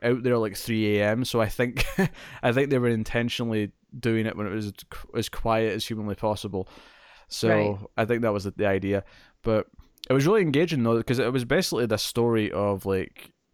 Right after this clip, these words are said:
Speaker 1: them going out on the night, and there's multiple failed attempts to capture someone. And, like,
Speaker 2: Mm-hmm.
Speaker 1: how much does Avishai know? Does he know that they're planning on killing someone? D-, does he just think that it's, it's, it's beating someone up? Or,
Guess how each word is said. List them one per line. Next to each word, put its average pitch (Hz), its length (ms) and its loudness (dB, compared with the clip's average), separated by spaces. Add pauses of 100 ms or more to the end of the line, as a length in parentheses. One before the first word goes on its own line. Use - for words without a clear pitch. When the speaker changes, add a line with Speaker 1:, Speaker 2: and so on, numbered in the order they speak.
(240)
Speaker 1:
them 127 340 2
going 180 240 4
out 127 120 2
on 127 100 2
the 123 80 0
night, 104 420 -2
and 110 320 0
there's 117 220 -4
multiple 143 400 2
failed 127 280 2
attempts 110 400 -2
to - 80 -12
capture 110 340 -4
someone. 87 520 -6 (400)
And, 107 460 -2
like, 107 140 -2
Speaker 2:
Mm-hmm. 170 140 -6
Speaker 1:
how 127 100 2
much 135 100 2
does 120 120 -2
Avishai 113 380 0
know? 117 140 2
Does 120 140 2
he 110 80 2
know 113 120 2
that 113 120 -2
they're 95 60 -6
planning 101 280 -2
on 95 60 -8
killing 139 260 -2
someone? 127 600 -2
D-, 82 180 -10
does 98 280 -8
he 104 120 -6
just 101 300 -6
think 98 260 -6
that 98 100 -6
it's, 87 220 -8
it's, 87 260 -6
it's 92 140 -8
beating 107 240 -6
someone 104 400 -4
up? 110 340 0
Or, 101 200 0